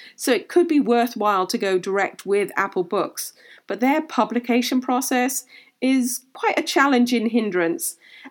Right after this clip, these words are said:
and it's just one task too many for many indie authors. And as far as Google Play goes, your only option is to go via an aggregator unless you get accepted via their waiting list, and in which case you can go direct with them. But make sure you pay special attention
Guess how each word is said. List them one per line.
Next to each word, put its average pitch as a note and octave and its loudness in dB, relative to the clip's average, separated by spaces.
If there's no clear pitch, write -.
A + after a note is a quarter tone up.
and B3+ 4
it's B3 0
just C4+ 0
one B3 4
task G#3 -2
too G#3 -2
many F#3 0
for F3+ -4
many F3+ 0
indie E3+ 0
authors. - -4
And A#3+ 4
as A#3+ 2
far C#4+ 0
as C#4+ 0
Google A#3 0
Play G3+ -2
goes, A3+ 0
your A3+ 0
only B3 6
option A3 0
is F#3 -2
to - -6
go G3 2
via G3+ 2
an F#3 2
aggregator F3+ 0
unless G3+ 0
you A3+ 0
get G3+ -2
accepted F#3+ -4
via F3+ 0
their F#3 0
waiting G3 -2
list, F3 -4
and A3+ -2
in A3 4
which - 2
case F3+ 0
you A#3 0
can G#3 -2
go F3+ 2
direct G3 -2
with F#3+ -2
them. E3+ -2
But - -2
make B3 2
sure G#3 0
you F#3 0
pay F3+ 0
special G#3+ -4
attention G3+ -2